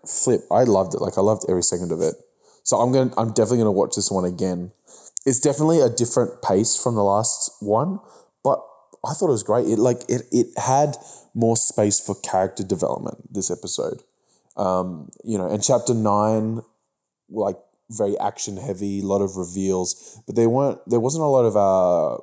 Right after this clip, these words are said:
Mando and Baby Yoda, like, lone wolf and cub moments. So this definitely had that, like, paternal sort of theme going on, and a definitely more,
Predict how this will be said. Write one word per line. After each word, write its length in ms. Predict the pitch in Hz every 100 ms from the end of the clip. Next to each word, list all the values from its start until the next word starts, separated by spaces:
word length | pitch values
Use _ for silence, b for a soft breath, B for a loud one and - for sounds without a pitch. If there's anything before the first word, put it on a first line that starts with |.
| - -
Mando 640 | 104 107 104 101 98 95
and 100 | 95
Baby 240 | 95 98 95
Yoda, 420 | 95 107 107 101 -
like, 220 | 95 90 -
lone 280 | 101 101 101
wolf 360 | 95 104 - -
and 180 | 95
cub 260 | - 98 104
moments. 680 | 110 127 180 311 - - B B B B B
So 180 | - 117
this 340 | 107 143 -
definitely 460 | 120 110 113 117 113
had 220 | - 107
that, 180 | 101 98
like, 200 | - -
paternal 760 | 110 - - 101 95 98 90 b b b
sort 200 | - 104
of 100 | 95
theme 380 | - 98 95 95
going 340 | 92 92 90
on, 280 | 87 90 87
and 140 | 92
a 80 | 92
definitely 420 | 92 95 104 101
more, 420 | 95 90 90 90